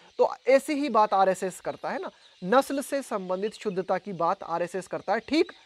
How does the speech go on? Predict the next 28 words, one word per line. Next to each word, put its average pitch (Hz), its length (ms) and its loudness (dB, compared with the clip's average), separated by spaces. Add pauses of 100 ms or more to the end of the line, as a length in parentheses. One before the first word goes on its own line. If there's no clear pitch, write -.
(220)
नाजी 185 380 0
लोगों 175 280 2
के 151 120 -8
समान, 135 320 -16
है 302 80 -14
ना, 226 60 -16 (400)
and 254 180 0
supremacy। 175 480 -6 (300)
और 247 140 6
जैसे 254 300 -2 (640)
हिटलर 226 380 2 (340)
जर्मनी 214 440 0
के 254 100 -2
लोगों 214 240 2
को 214 120 -6
सर्वश्रेष्ठ 180 500 -8
मानता 151 260 -10
था, 156 80 -14
हिटलर 196 240 -4
का 214 100 -2
कहना 170 240 -4
था 220 140 -6
कि 233 80 -8
भाई 226 100 -2
जो 208 140 0
नाजी 175 340 -2
लोग 175 200 -2
हैं 233 120 -6